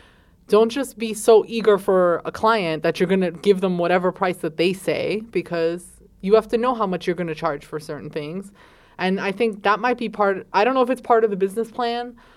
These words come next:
but it's, for me, it's been helpful to have a list of how much would I charge for this type of video, how much would I charge for that type of video, and have add-ons and say, "This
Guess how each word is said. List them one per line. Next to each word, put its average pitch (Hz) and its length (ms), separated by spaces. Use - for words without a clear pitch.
but 185 100
it's, 190 160
for 202 220
me, 208 260
it's 202 180
been 190 200
helpful 170 420
to 160 140
have 156 220
a 160 40
list 156 380
of 147 120
how 180 160
much 185 200
would 185 100
I 170 80
charge 165 260
for 165 140
this 175 180
type 196 200
of 190 80
video, 214 400
how 185 140
much 185 160
would 196 100
I 190 60
charge 185 240
for 196 120
that 160 200
type 160 160
of 156 100
video, 151 360
and 156 100
have 165 180
add-ons 156 600
and 147 140
say, 156 440
"This 185 280